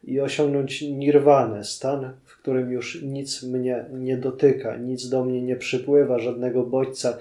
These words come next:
nie przeżywam. Pogrążam się w jakimś oceanie, e, niebytu. Natomiast u nas, e, w tej tradycji chrześcijańskiej jest tak, że modlitwa,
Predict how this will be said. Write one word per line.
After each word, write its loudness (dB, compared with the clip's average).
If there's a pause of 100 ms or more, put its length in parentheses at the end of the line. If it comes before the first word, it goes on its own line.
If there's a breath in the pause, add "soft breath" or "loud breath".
(380 loud breath)
nie -4
przeżywam. 0
Pogrążam 0
się -4
w 0
jakimś -2
oceanie, 0 (520 loud breath)
e, -6 (200)
niebytu. 6 (720)
Natomiast -2
u 2
nas, -2 (320 loud breath)
e, -18 (600)
w -12
tej -4 (160)
tradycji -2
chrześcijańskiej -2 (300)
jest -6
tak, 0
że 2
modlitwa, -2